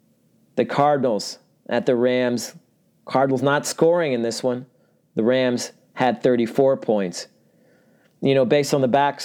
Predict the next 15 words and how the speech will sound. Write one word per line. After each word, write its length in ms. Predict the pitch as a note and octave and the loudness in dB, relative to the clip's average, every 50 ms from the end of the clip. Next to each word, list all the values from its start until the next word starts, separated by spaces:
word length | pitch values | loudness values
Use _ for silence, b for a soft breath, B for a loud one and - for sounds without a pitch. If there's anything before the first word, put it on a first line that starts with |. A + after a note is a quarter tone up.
| - - | -8 -2
box 340 | A#2+ C#3+ C#3+ D#3 D#3+ - | 0 2 2 0 0 -4
score, 320 | - - - C3+ B2+ B2+ B2+ | -6 -4 0 2 2 2 2
you 140 | B2 B2 B2 | 0 0 0
might 200 | B2 B2+ B2+ C3 | 0 0 0 0
have 100 | B2+ B2+ | 0 0
thought 320 | - C3 C3 B2+ B2+ - | 0 2 2 0 -2 -2
that 120 | D3 C3 | -4 -2
the 80 | C3 A2+ | -2 -2
Cards 560 | - - C#3 C3 C3 C3 C3 B2+ A#2 - - b b b b b b b b b b _ _ - | -2 0 0 2 2 2 0 -2 -4 -8 -14 b b b b b b b b b b _ _ -4
had 180 | C3 A#2 G#2+ | -2 -2 -2
started 580 | - - C3+ B2 B2+ B2 B2 A2+ G#2+ - - - - | 0 0 2 2 2 2 0 -2 -4 -6 -8 -2 0
a 100 | C3+ B2 | 0 0
toaster 460 | A#2+ - C#3 C3 B2+ C3 - C3 A#2+ | 0 0 0 0 0 0 0 2 2
o-, 300 | A2+ B2 B2+ A#2+ A#2+ A#2+ - - | 2 2 0 0 -2 -6 -2 0
oven 480 | C#3 C3 B2 C#3 C3+ C3 C3 B2+ - | 0 2 2 0 -2 -2 -4 -8 -12